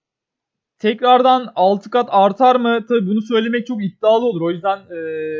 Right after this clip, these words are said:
böyle bir iddiam yok arkadaşlar. Fakat buradaki yatay girişin, e, illaki güzel bir karı olacaktır diye düşünüyorum. Bizim için en kritik nokta da, e, buradaki bulutun üst noktası olacaktır.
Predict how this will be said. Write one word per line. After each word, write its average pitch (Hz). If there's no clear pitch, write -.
böyle 196
bir 208
iddiam 214
yok 214
arkadaşlar. 156
Fakat 220
buradaki 220
yatay 214
girişin, 233
e, 160
illaki 202
güzel 180
bir 226
karı 202
olacaktır 156
diye 220
düşünüyorum. 214
Bizim 196
için 220
en 226
kritik 220
nokta 202
da, 214
e, 170
buradaki 190
bulutun 196
üst 214
noktası 170
olacaktır. 190